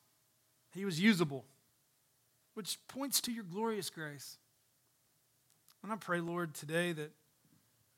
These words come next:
you'd help us to see that you call us to, to walk with you and to follow you. And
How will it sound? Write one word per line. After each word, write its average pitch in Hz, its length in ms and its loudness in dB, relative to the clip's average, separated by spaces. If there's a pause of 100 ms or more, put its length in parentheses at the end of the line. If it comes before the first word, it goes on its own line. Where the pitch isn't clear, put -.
(400)
you'd 160 80 -10
help 175 180 2
us 156 160 -2
to 147 100 -2
see 175 440 0
that 151 220 -8 (420)
you 170 100 -10
call 170 380 4
us 156 200 -4 (100)
to, 156 200 -4 (560)
to - 80 -14
walk 165 360 2
with 160 140 -12
you 180 180 -6
and 165 80 -8
to 135 60 -10
follow 170 320 0
you. 180 420 -8
And 143 140 -14